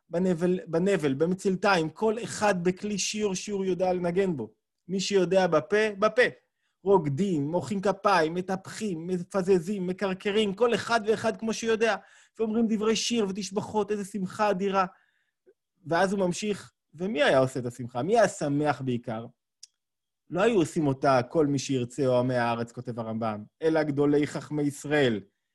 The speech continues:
וראשי הישיבות, והסנהדרין, והחסידים, והזקנים, ואנשי מעשה, הם שהיו מרקדים ומוחאים כפיים ומנגנים, וכולם היו באים לראות ולשמוע. והשאלה הגדולה היא,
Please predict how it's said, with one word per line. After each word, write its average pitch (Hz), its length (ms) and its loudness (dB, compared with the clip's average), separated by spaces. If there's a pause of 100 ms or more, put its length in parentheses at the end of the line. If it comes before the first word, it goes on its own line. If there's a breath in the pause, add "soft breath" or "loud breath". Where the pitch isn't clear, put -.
(220)
וראשי 147 460 -2
הישיבות, 156 720 0
והסנהדרין, 151 760 -2
והחסידים, 151 680 -4
והזקנים, 160 640 -2
ואנשי 165 300 -4
מעשה, 185 500 0 (440 loud breath)
הם 220 400 2
שהיו 202 340 2
מרקדים 196 920 2
ומוחאים 185 520 0
כפיים 208 560 2
ומנגנים, 180 720 0 (280)
וכולם 262 640 0
היו 240 220 -4
באים 214 360 2
לראות 180 380 -2
ולשמוע. 147 500 -2 (1600)
והשאלה 160 580 0
הגדולה 147 440 4
היא, 127 300 2